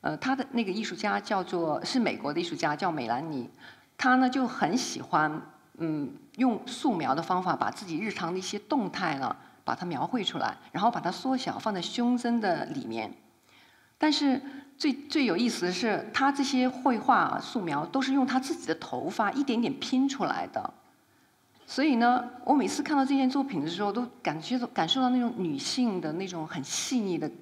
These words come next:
情感在里面。那我们看了这么多作品，我想说说什么是当代首饰。当代艺术首饰和我们传统的首饰呢，最大的区别就在于它在材料上是特别自由的，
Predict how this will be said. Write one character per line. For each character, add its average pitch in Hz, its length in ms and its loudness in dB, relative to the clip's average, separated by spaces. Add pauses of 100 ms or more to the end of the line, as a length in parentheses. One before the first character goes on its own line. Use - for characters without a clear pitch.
情 143 300 -6
感 151 200 -6
在 175 160 -6
里 143 180 -10
面。 - 180 -14 (1000)
那 - 120 4
我 214 80 4
们 214 100 0
看 262 200 2
了 220 80 2
这 233 100 -4
么 220 80 0
多 220 160 -4
作 220 220 -4
品， - 280 -10 (680)
我 220 100 0
想 202 180 -2
说 226 220 -2
说 226 160 -2
什 - 200 -4
么 151 120 -2
是 208 120 -6
当 214 280 -2
代 196 180 -2
首 - 280 -10
饰。 - 240 -10 (560)
当 302 200 4
代 285 160 4
艺 254 160 2
术 - 140 -4
首 - 260 -4
饰 190 320 -4
和 190 240 -6
我 220 100 0
们 170 200 -2
传 160 360 -2
统 156 200 -4
的 151 60 -2
首 - 260 -4
饰 - 240 -8
呢， 147 200 -6 (200)
最 247 100 -4
大 226 140 0
的 175 60 -2
区 - 220 -6
别 147 180 -4
就 175 120 -4
在 180 160 0
于 156 100 -4 (220)
它 - 100 0
在 254 200 2 (120)
材 135 320 2
料 202 180 4
上 196 200 0
是 - 160 -8
特 - 220 -4
别 160 120 2
自 185 360 -2
由 107 260 -4
的， 110 180 -2